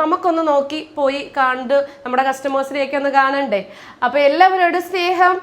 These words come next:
അപ്പോൾ നമുക്ക് കളക്ഷൻ കണ്ടു തുടങ്ങാം. കൂടെ വായോ. അപ്പോൾ ഫസ്റ്റ് കളർ വരുന്നത് ഡാർക്ക്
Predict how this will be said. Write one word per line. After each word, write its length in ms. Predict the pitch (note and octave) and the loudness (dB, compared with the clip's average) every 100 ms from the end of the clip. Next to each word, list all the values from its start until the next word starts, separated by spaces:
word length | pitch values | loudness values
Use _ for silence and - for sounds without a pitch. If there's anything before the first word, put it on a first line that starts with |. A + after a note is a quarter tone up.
| A#3 | -4
അപ്പോൾ 140 | A#3+ C4+ | -2 0
നമുക്ക് 200 | C#4 D4+ | 0 0
കളക്ഷൻ 320 | D#4 E4 E4 F#4+ F4+ | 0 0 0 -2 0
കണ്ടു 180 | D#4+ E4+ | 0 2
തുടങ്ങാം. 380 | E4 D#4+ D#4+ F4+ G#4+ - | 2 2 4 2 0 -8
കൂടെ 260 | G4 G4 F#4+ F4 | -4 0 2 4
വായോ. 380 | E4 D#4+ E4 D#4+ E4 D#4+ _ _ _ _ _ C4 | 4 2 2 0 -2 -10 _ _ _ _ _ -10
അപ്പോൾ 260 | C4 C#4+ D4+ G4 - _ - | 0 2 2 0 -10 _ -12
ഫസ്റ്റ് 360 | - C#4+ C#4+ - D4+ | -4 -4 -4 -6 0
കളർ 220 | C4+ C4 C#4 | 2 2 0
വരുന്നത് 340 | C4 A3+ A#3 A#3 A#3 A#3 | -2 -2 -4 -4 -2 0
ഡാർക്ക് 540 | A#3 A#3+ C4 C#4 D4 | 2 2 0 -4 -10